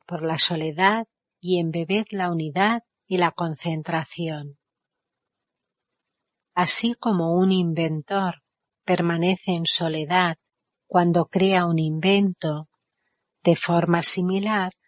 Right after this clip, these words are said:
aquí también, estar en soledad significa estar perdido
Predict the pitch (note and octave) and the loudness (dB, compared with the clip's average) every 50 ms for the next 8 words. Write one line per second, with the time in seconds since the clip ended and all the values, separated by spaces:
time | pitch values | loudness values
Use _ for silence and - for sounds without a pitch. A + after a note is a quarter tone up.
0 | _ _ _ _ _ - F#3 F#3 - - A#3 A#3 - - A3+ F#3+ D#3+ D#3 D3 D#3 | _ _ _ _ _ -4 -4 -4 -2 -2 -4 -2 0 2 2 2 0 -2 -4 -4
1 | D#3 D#3+ E3 F3+ G#3 A3+ A#3 _ _ _ _ _ _ _ _ _ F3+ E3 - - | -4 -2 -2 -2 -4 -4 -8 _ _ _ _ _ _ _ _ _ -4 0 0 0
2 | - G#3 A3 A#3+ B3+ A#3+ G#3 F3+ - - F3+ E3 D#3 D3+ D3+ C#3+ D3 E3 E3+ F3 | 2 2 2 2 2 0 0 2 2 2 2 0 -2 -4 -4 -4 -4 -2 -2 -2
3 | F#3 F#3 _ _ _ _ _ _ _ _ _ - - - G#3+ G3 F#3+ F#3+ F#3+ E3+ | -4 -6 _ _ _ _ _ _ _ _ _ 0 2 2 2 2 2 2 0 -2
4 | - - A#3+ A#3+ - - A#3+ A3+ G3 - - - - G#3 A3 A3 - - F#3+ E3+ | -2 -2 -4 -4 -4 -4 -2 0 0 0 0 2 2 0 0 0 -4 -4 -4 -4
5 | D#3 D3+ C3+ D#3+ F#3 G3+ G#3 G#3 A#3 A3+ A3+ A3 | -4 -4 -4 -4 -4 -4 -4 -4 -6 -8 -8 -10